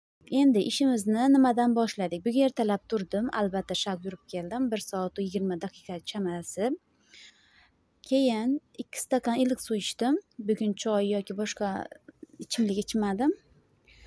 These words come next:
Suvimizni yaxshilab ichib olgandan keyin ho'plab-ho'plab o'n besh daqiqa o'tgandan keyin nonushta qilamiz. Nonushtamiz odatdagidek ovsyankali kasha yoki ovsyankali stoshimi nima.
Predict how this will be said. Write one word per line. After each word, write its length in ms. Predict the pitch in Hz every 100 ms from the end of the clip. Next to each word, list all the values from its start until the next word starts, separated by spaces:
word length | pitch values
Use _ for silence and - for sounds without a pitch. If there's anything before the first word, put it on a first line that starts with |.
| - - - -
Suvimizni 520 | - 262 247 233 233
yaxshilab 460 | 277 - 254 226 208
ichib 160 | -
olgandan 480 | 220 214 214 208 208
keyin 300 | 196 269 403
ho'plab-ho'plab 800 | - 247 233 202 208 190 180 165 _ _ - - - -
o'n 200 | - 240
besh 140 | 262 -
daqiqa 280 | 247 226 220
o'tgandan 340 | - 220 214
keyin 160 | 208 277
nonushta 320 | 262 240 -
qilamiz. 540 | - 202 196 220 311 - - - - -
Nonushtamiz 800 | 214 214 208 - 202 208 302 - - - - - -
odatdagidek 880 | 247 240 220 - 190 202 233 294 320
ovsyankali 1000 | 214 - - 208 240 262 - 202 190 220 269 - _ _ _ _ - -
kasha 420 | - 190 - 170 160 - - _ _ - - - -
yoki 400 | 180 - 294 277
ovsyankali 720 | 240 - 190 214 226 214 220
stoshimi 600 | - 180 220 226 220 196
nima. 240 | 196 180